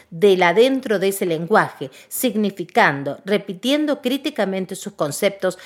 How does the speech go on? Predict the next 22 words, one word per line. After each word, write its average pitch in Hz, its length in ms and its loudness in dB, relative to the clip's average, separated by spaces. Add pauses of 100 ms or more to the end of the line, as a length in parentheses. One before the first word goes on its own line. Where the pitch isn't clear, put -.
(100)
al - 220 -8
tiempo 190 320 -2
que - 180 -8
creando 156 460 0
nuevos. 117 680 -14 (320)
Es 202 220 -2
disputar 170 760 0 (220)
desde 170 340 0
la 151 240 -2
heterogeneidad 202 1200 0
que 175 100 -4
nos 135 140 -12
constituye 226 880 -4 (340)
el 220 220 6
régimen 269 560 2
de 170 240 -2
inteligibilidad 208 1300 0
que 160 120 -4
regula 180 440 0
la 160 120 0
heterosexualidad 151 960 -4
obligatoria. 131 840 -8